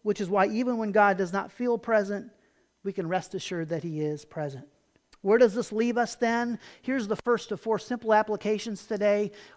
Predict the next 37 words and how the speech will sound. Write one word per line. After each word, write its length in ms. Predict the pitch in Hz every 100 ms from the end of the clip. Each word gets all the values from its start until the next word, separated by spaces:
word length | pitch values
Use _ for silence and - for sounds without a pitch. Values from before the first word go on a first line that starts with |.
| _
Even 300 | 220 240 269
when 140 | 254 226
God 240 | 240 220
doesn't 340 | 220 220 247 -
feel 300 | 247 226 220
near, 280 | 196 143 143
I 100 | 151
can 140 | 147
trust 340 | 151 143 -
him. 80 | 123 - _ _ _ _ _ _ - -
Even 200 | 262 302
when 140 | 294
God 240 | 277 269
doesn't 320 | 247 254 285 -
feel, 420 | 285 262 269 220
uh, 180 | 226 220
feel 260 | - 269
near, 220 | 254 247 190
I 160 | 220
can 160 | 240 214
trust 340 | 262 269 -
him. 300 | 277 269 247 - - _ -
I, 240 | 320 262 214
I 40 |
can 140 | 208 175
trust 420 | - 247 - -
that 80 | 208
he's 180 | 220 -
present. 400 | 220 185 175 175
I 80 |
can 160 | 180 165
trust 560 | - 208 208 - - - _ _ _
that 180 | 190 175
he 380 | 175 160 151 - _ _ -
is 540 | 190 143 131 117 - _ _ _ _ -
right 340 | 151 135 135 _ _ _ -
there. 340 | 139 127 -